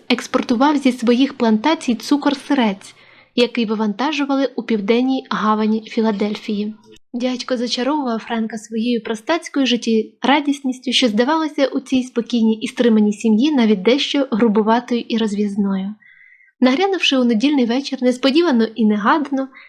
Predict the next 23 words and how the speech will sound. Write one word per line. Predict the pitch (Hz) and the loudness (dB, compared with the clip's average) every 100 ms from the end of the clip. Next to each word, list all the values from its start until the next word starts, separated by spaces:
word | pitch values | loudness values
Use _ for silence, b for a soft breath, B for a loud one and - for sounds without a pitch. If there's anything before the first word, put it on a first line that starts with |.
| B | B
дядько | 220 277 349 - 320 | 0 2 0 -4 -2
викликав | 277 285 277 277 262 - | 0 0 -2 0 -2 -2
у | 226 | -10
сім'ї | - 214 214 | -2 0 2
радісний | 220 277 285 - 233 214 | 2 0 -2 -4 -2 0
захват. | 208 202 - 220 - _ - | 0 -4 -8 -14 -16 _ -6
"Та | 247 | -4
що | 247 311 | -4 -8
ж | 311 | -8
це | 339 | -8
таке, | 349 349 254 | -8 -6 -6
сестрице?" — | 269 277 - 339 - 220 | -6 -8 -6 -6 -4 -6
вигукнув | 226 214 220 226 | -4 -2 -2 0
він, | 233 208 208 | 0 -2 -2
ледве | 226 226 202 | -2 -2 0
вгледівши | 220 214 294 294 277 262 | 0 2 0 0 -2 0
місіс | 220 214 233 | 0 0 -6
Коупервуд. | - 220 214 220 208 - B B | -2 0 0 -2 -8 -12 B B
"Ти | - | 2
ані | 247 247 | 2 2
трохи | 262 285 311 | -2 -4 -4
не | 294 | -4
погладшала? | 302 285 349 370 - 208 208 | -2 0 0 -2 -4 -4 -6